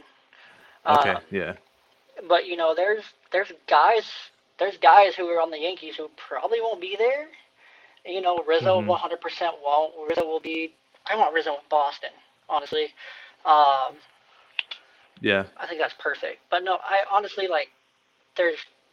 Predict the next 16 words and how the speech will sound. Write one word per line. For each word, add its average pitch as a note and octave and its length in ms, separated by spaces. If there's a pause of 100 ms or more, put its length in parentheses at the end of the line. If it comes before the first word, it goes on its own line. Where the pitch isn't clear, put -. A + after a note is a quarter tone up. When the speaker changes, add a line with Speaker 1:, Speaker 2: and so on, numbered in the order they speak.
(240)
Speaker 2:
there's D#3+ 160
a C#3+ 260
lot E3 240
of E3+ 160
questions E3 480
in E3 100
New E3 100
York. D3+ 600 (1040)
You F3+ 180 (140)
know, D#3 160
it's D#3+ 140
open. D#3 260 (120)
It's F3+ 160 (800)
honestly, G3 400
Speaker 1:
Mm-hmm. E3+ 60
Speaker 2:
next F#3 180